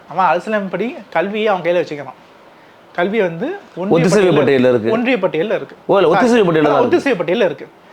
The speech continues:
Speaker 1: நம்ம ஒத்திசைவு பட்டியல் தான் நம்ம மாநில பட்டியலுக்கு மாத்த சொல்லணும். முதல் வேலை அதுதான். ரெண்டாவது, இந்திக்கு தருகின்ற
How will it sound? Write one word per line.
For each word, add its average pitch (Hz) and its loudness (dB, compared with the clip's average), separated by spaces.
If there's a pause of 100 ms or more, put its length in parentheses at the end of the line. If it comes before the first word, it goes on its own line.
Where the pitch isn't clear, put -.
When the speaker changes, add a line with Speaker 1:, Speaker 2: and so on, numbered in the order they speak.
(220)
Speaker 1:
நம்ம 226 -2
ஒத்திசைவு 311 0
பட்டியல் 202 -2
தான் 311 -4
நம்ம 202 -2
மாநில 226 2
பட்டியலுக்கு 185 -8
மாத்த 175 -2
சொல்லணும். 156 -10
முதல் 185 -4
வேலை 175 0
அதுதான். 139 -8 (580)
ரெண்டாவது, 233 0
இந்திக்கு 320 -2
தருகின்ற 175 -2